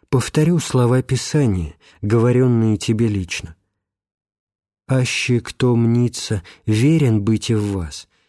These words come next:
и не обуздывает языка своего, но льстит сердце свое, сего суетно есть вера». Послание Иакова, глава первая, стих двадцать шестой.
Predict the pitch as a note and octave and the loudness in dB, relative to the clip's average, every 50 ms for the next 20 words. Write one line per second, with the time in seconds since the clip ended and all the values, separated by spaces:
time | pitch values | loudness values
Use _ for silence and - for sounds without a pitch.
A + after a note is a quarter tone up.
0 | _ _ _ _ B2+ B2+ B2 A#2+ A#2+ B2 A#2+ A#2+ A2+ G#2+ A2+ A#2+ G#2+ G2 G#2 A#2 | _ _ _ _ 0 2 4 4 4 2 2 2 0 0 0 0 0 0 0 0
1 | A#2 A2+ A#2 B2+ B2 A#2+ A#2 A2+ A2 - A#2 A#2 B2 A#2+ A2 A#2+ A#2+ - - A2 | 2 2 2 2 2 2 2 0 0 0 0 0 0 2 0 0 -2 -2 -2 -6
2 | G2 - - G2+ G2+ G2+ G2+ F#2+ F#2+ G2 E2+ - _ _ _ _ _ _ _ _ | -6 -4 -2 -2 0 0 -2 -2 -4 -6 -8 -10 _ _ _ _ _ _ _ _
3 | _ - A#2 A#2+ A#2+ A#2+ A2+ - - - - - A#2+ A2 - - - - B2 A#2 | _ 0 2 2 2 2 0 -2 -6 -6 -4 -2 -2 -2 -4 -4 -4 -2 -2 -2
4 | G#2 - - - G2+ - - A2+ G2+ G2 F#2+ F2+ E2+ - _ _ _ _ _ _ | -2 -4 -6 -8 -8 -8 -6 -6 -6 -6 -6 -8 -12 -18 _ _ _ _ _ _
5 | _ _ _ _ _ - - - - A2+ G#2 G#2+ B2 C#3+ D3 - - - _ _ | _ _ _ _ _ -12 -6 -2 -2 -2 0 0 0 0 0 -2 -6 -12 _ _
6 | _ _ - - - - C3 C3+ C3 B2+ A#2+ A2 - A2 G#2 G#2 G2+ G2+ G#2 F#2 | _ _ -14 -12 -4 -2 0 2 2 2 0 -2 0 0 0 0 0 0 -2 -2
7 | - - - G#2+ A2 A2 G2+ F#2 E2 D#2 - _ _ _ _ _ _ _ _ _ | -4 -4 -4 -2 0 0 -2 -2 -6 -8 -12 _ _ _ _ _ _ _ _ _
8 | _ _ A#2+ G#2+ - - - A#2 A2+ G#2+ G2 G2+ G#2 G2+ G2+ - A#2 A#2+ B2+ C#3 | _ _ -2 -2 -2 0 0 0 2 2 2 0 0 0 -2 -2 0 0 0 0
9 | D3+ - A2 G2 E2+ D#2 - - - _ _ - F#2+ A2+ A2+ A2 G#2+ A2+ A2 - | 0 -2 -4 -4 -4 -6 -10 -14 -20 _ _ -2 0 2 2 2 2 0 0 0
10 | - B2+ B2 A#2 G#2+ G#2+ G2+ F#2+ - - - A#2+ G#2 G2 G2 G2+ G2+ - - G#2 | 0 0 0 0 0 0 -2 -2 -4 -4 -2 -2 0 0 0 -2 -2 -2 -4 -6
11 | - - - A2+ - - - G2 F2 E2 | -4 -4 -6 -6 -8 -8 -10 -10 -10 -10